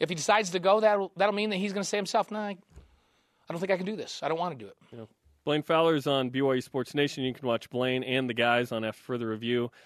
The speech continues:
Speaker 2: tonight, the season finale of the show at, uh, seven Eastern Time. Now we push forward to the new offensive coordinator. What type of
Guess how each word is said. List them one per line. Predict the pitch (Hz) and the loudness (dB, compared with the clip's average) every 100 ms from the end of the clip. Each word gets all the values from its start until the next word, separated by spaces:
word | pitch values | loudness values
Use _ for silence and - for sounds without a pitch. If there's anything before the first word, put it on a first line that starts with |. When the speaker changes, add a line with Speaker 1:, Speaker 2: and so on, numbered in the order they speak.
| _ | _
Speaker 2:
tonight, | - 160 226 | 2 4 4
the | 156 | 2
season | - 190 190 180 | 0 0 0 0
finale | 165 160 185 143 | 0 0 0 -2
of | 110 | -4
the | |
show | - 110 92 92 | -6 -6 -4 -6
at, | 107 - | -8 -6
uh, | 113 104 | -6 -6
seven | - 143 143 127 | -2 -2 -2 -4
Eastern | 127 - 113 | -8 -8 -10
Time. | - 107 98 - - - - - _ - | -4 -4 -4 -10 -20 -20 -20 -20 _ 0
Now | 165 262 | 2 4
we | 254 | 0
push | 180 180 160 | 0 -2 -2
forward | - 147 147 147 143 | 0 2 6 4 2
to | - 139 139 135 131 | -2 0 0 0 -4
the | 131 131 | -4 -2
new | 143 | 0
offensive | 131 - 123 - 107 | 0 -2 -8 -12 -18
coordinator. | - 101 90 87 85 _ _ _ _ _ _ _ | -14 -12 -12 -14 -16 _ _ _ _ _ _ _
What | 135 185 - | -2 -2 -2
type | - 170 180 - | -6 -2 0 0
of | 165 139 - | -2 -4 -8